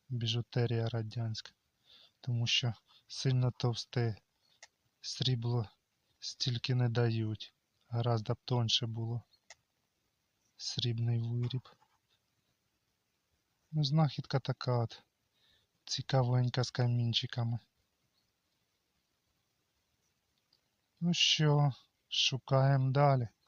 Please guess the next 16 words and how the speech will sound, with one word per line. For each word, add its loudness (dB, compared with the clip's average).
А 2
в 4
мене, 6
друзі, 2
ще 4
одна 0
знахідочка. -2
Це, -8
походу, 0
пуговичка 0
царська. -8
Така -8
от -8
знахідочка. -4
Царська -4
пуговичка. -6